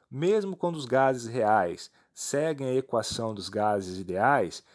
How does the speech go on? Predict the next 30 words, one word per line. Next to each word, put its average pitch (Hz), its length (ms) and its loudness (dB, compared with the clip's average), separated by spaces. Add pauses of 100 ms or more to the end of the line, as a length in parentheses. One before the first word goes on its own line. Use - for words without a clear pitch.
(280)
nem 208 360 -2
todas 175 400 0
as 156 140 0
propriedades 120 960 0 (220)
são 170 400 -2
iguais 143 640 2 (200)
às 135 240 -2
propriedades 113 720 -4
de 131 140 -12
um 165 120 -8
gás 104 480 -2 (180)
ideal. 156 480 4 (640)
Então, 127 360 2 (280)
naqueles 165 440 -2
pontos 160 480 0
em 127 100 -4
que 147 120 -2
a 131 100 4
curva 135 340 0
azul 123 280 0
do 143 80 -6
metano 117 580 -6 (380)
cruza 143 440 4
a, - 440 -2
a - 20 6
reta 123 420 0
vermelha 113 480 -2
do 101 120 -6
gás 101 220 -4
perfeito, - 580 -4